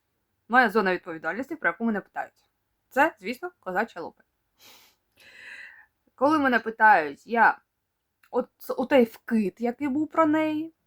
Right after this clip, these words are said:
був серйозний вкид. Я сказала своїм підписникам: «Я там нічого не відчуваю від слова зовсім».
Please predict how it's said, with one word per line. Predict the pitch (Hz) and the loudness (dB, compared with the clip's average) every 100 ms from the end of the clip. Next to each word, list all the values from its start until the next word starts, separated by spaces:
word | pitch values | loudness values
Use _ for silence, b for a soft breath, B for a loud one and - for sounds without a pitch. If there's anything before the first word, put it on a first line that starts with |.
| _ _ _ _ | _ _ _ _
був | 180 202 254 | -6 -4 -2
серйозний | 311 196 214 214 | 0 0 -2 -8
вкид. | - - _ _ _ _ _ _ _ _ _ _ _ _ _ _ _ _ | -14 -20 _ _ _ _ _ _ _ _ _ _ _ _ _ _ _ _
Я | - 277 381 | 6 6 6
сказала | - 247 233 220 | 2 0 2 2
своїм | 202 | -4
підписникам: | 175 - - - 180 | -12 -18 -20 -12 -4
«Я | 254 | -2
там | 349 | 0
нічого | 349 269 262 196 | 0 2 0 0
не | 185 | -2
відчуваю | 165 - 214 240 | -8 -4 2 2
від | - | 2
слова | 208 190 | -8 -8
зовсім». | 151 - - | -10 -20 -20